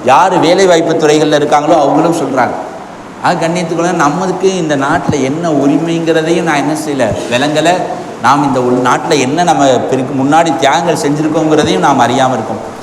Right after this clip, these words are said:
ஆக, கண்ணியத்துக்கு உரித்தானவர்களே, இது மாதிரியான நாட்கள், இது மாதிரியான நேரங்கள் அப்படிங்கிறது நாட்டினுடைய சுதந்திரம் சார்ந்த விஷயங்களை தெரிஞ்சு கொள்றதுக்கு,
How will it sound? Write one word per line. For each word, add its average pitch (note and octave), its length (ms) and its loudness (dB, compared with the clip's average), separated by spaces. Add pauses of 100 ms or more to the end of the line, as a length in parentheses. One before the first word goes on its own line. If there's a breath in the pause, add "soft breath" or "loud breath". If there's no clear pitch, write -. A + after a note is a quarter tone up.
(140)
ஆக, B2 160 -2 (120)
கண்ணியத்துக்கு A2+ 360 -6
உரித்தானவர்களே, A#2+ 480 -2 (160)
இது G#2 160 -4
மாதிரியான D3+ 480 -2
நாட்கள், B2 540 -2
இது G#2+ 180 -4
மாதிரியான B2+ 480 0
நேரங்கள் A2+ 440 -4
அப்படிங்கிறது A2+ 720 -4 (720)
நாட்டினுடைய A#2+ 680 0
சுதந்திரம் B2 520 0
சார்ந்த B2 420 0
விஷயங்களை A#2+ 460 -4
தெரிஞ்சு A#2+ 260 -4
கொள்றதுக்கு, A#2+ 600 -4